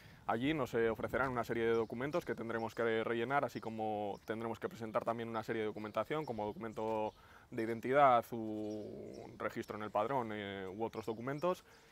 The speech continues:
y con toda esta información y pasado un tiempo tendremos por fin nuestro nombre o nuestro apellido, lo que deseemos en, en euskera. En este sentido, pues bueno, eh, también desde el área de euskera municipal, cualquier duda que tenga cualquier, eh, sestaoarra,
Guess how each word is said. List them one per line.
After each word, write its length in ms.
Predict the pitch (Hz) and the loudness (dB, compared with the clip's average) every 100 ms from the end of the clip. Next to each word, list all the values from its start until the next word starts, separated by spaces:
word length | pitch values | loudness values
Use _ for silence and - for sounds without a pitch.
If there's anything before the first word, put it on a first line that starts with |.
| - | -4
y 100 | - | 2
con 200 | 160 110 | 2 2
toda 180 | 104 120 | 4 4
esta 140 | 117 117 | 4 0
información 580 | 117 117 117 175 180 | 0 0 2 2 2
y 140 | 127 110 | 0 0
pasado 560 | 110 110 110 110 110 | 0 2 2 2 2
un 280 | 107 - 120 | 0 -2 -6
tiempo 400 | 127 135 135 151 - - - - | -2 0 2 2 0 -10 -20 -6
tendremos 400 | 117 117 127 110 | -2 0 -2 0
por 160 | 120 | -2
fin 180 | 123 131 | -2 -4
nuestro 240 | 123 110 110 | -2 -2 -4
nombre 260 | 120 123 | -2 2
o 100 | 127 | 2
nuestro 260 | 107 101 104 | 0 -2 -4
apellido, 300 | 104 117 151 | -2 0 0
lo 120 | 123 | 0
que 60 | 98 | -2
deseemos 520 | 98 107 117 127 - | -4 -4 -6 -6 -4
en, 240 | 101 98 - | -6 -8 -10
en 100 | 104 | -8
euskera. 380 | 98 - 113 - - - - - | -4 0 0 0 -10 -20 -20 -14
En 80 | 123 | -6
este 180 | 120 120 | -4 -2
sentido, 300 | 117 120 156 | -4 0 2
pues 120 | 120 | 2
bueno, 340 | 113 110 107 - | 0 0 -2 0
eh, 240 | 113 110 110 | 2 2 2
también 300 | 117 123 123 | 0 0 0
desde 200 | 113 117 | 2 4
el 60 | |
área 140 | 120 120 | 4 4
de 40 | |
euskera 260 | 113 120 117 | 2 2 0
municipal, 480 | 117 117 113 139 | 0 0 6 6
cualquier 400 | 113 113 110 123 | 6 2 2 2
duda 260 | 117 135 110 | 2 4 4
que 140 | 110 | 4
tenga 220 | 110 123 104 | 0 -2 0
cualquier, 500 | 107 - 123 113 110 | -2 0 2 4 4
eh, 180 | 110 | 2
sestaoarra, 600 | 107 107 113 110 120 143 | 2 0 2 4 4 4